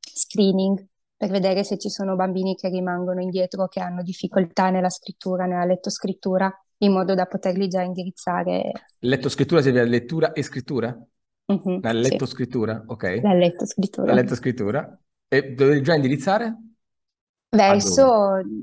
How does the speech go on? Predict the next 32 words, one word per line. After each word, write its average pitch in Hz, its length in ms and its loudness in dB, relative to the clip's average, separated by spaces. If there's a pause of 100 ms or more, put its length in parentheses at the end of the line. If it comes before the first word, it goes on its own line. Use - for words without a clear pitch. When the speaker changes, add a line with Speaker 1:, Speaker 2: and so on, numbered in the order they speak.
(220)
Speaker 1:
delle 190 200 -4
cose 196 280 0
più 202 120 -4
adatte 175 320 -4
a - 20 0
loro, 196 360 2
quindi 190 340 -4
se 208 140 -4
basta, 185 500 -2
Speaker 2:
Mm. - 20 -4
Speaker 1:
non 190 200 -6
so, 185 260 -2
più 185 160 -8
esercizio, 214 600 -2
oppure 196 300 -2
se - 140 -10
c'è 180 320 0
invece 175 360 0
da 175 100 -2
fare 170 260 -2
un'analisi 170 540 -2
più, 165 520 -2 (120)
più - 100 -6
approfondita. 170 640 -2 (260)
Speaker 2:
Fanno 156 240 4
un 175 160 6
piano 196 280 6
educativo 185 420 4
individuale? 175 800 4 (840)
Speaker 1:
<laughs> 262 840 0 (480)
Se 240 160 4
serve. 185 480 4